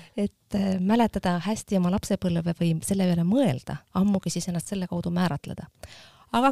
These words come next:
kuna ma lubasin selle, <laughs> lubasin vastata ka sinu küsimusele, siis, äh, lapsena ma mäletan ennast näiteks ümber raudteejaama mängimas trifaad,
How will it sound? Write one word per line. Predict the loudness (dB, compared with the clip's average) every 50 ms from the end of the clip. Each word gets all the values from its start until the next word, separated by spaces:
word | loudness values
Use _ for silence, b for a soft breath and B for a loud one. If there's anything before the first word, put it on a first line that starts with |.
| 0
kuna | 0 -2 -2 -2 -2 -4 -6 _
ma | -6 -4
lubasin | -4 -4 -2 -4 -4 -4
selle, | -4 -4 -2 -2 -2 -2 -2 -2 -4 -4 -4 -4 -4 -4 -4 -4 -4 -4 -4
<laughs> | -6 -8 -10 -10 -8 -8 -6 -6 -4 -6 -6 -6 -6
lubasin | -4 -4 -4 -2 -4 -4 -4
vastata | -6 -6 -4 -6 -4 -4 -4 -4
ka | -2
sinu | -2 -2 -2 -2 -2
küsimusele, | -2 -2 0 0 0 0 -2 -2 -2 -2 -4 -4
siis, | -6 -8 -8 -8 -8 -6 -6 -4 -4
äh, | -2 -4 -4 -6 -4 -2
lapsena | -2 -2 0 0 -2 0 0
ma | 0
mäletan | 0 -2 -4 -6 -6 -6 -6 -4
ennast | -4 -4 -6 -6 -6 -4
näiteks | -4 -4 -4 -6 -8 -6 -4 -4
ümber | -2 -2 0 -2 -2 -2
raudteejaama | -2 -4 -4 _ -4 -4 -2 0 0 0 0 0 0 0 0 0
mängimas | 0 0 -2 -2 -4 -6 -8 -8 -8 -10 -12 -14
trifaad, | -14 -14 -6 -2 0 2 2 0 0 -4 -8